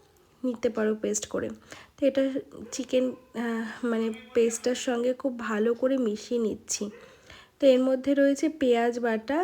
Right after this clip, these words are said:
আর হচ্ছে আদা আর রসুন। তো পেঁয়াজটা কিন্তু, আহ, আমি কিন্তু মিক্সিতেই পেস্ট করে নিয়েছি, খুব মিহিভাবে নয়,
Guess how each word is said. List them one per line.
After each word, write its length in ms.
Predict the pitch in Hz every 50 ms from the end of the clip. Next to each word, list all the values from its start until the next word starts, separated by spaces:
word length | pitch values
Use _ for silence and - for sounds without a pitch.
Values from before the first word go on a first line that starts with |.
| 381 - - - - -
আর 320 | 208 214 208 208 214 214 220 220
হচ্ছে 460 | 220 214 220 - - - 302 320 330 320 - - - -
আদা 480 | - 220 220 208 214 240 269 311 330 330 - -
আর 140 | 247 254 254 233
রসুন। 540 | 233 214 208 - - - - 202 196 196 202 - - - - - - - - - - _ -
তো 100 | 254 247 247 -
পেঁয়াজটা 680 | - 262 247 247 240 247 254 247 - - - - 277 269
কিন্তু, 500 | 269 277 285 277 269 277 277 269 269 339 359 403
আহ, 460 | 403 392 - - 240 226 220 214 208 - -
আমি 220 | - 220 233 233
কিন্তু 280 | 226 240 254 254 247 254 269
মিক্সিতেই 560 | 262 233 214 220 - - 240 226 - 269 277
পেস্ট 300 | 269 - 233 214 214 -
করে 200 | - - 226 226
নিয়েছি, 440 | 240 240 233 233 233 226 - - 370 427 427 - - - - _ _ _ _ _ _ _
খুব 220 | - - 330 330 320
মিহিভাবে 880 | 311 294 277 269 269 269 269 262 277 311 302 285 294 285 254 262 254 247
নয়, 220 | 254 269 320 359